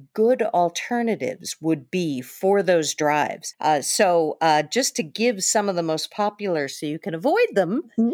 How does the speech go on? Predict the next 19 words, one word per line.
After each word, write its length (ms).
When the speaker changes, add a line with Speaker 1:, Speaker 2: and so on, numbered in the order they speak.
Speaker 1:
if, 240
if 200
you 80
don't 200
want 140
to 60
deal 220
with 200
crowds, 500
they 200
are 160
Smuggler's 760
Notch, 580
the 140
Acadia 540
Loop, 420
and, 180
and 200
I'm, 180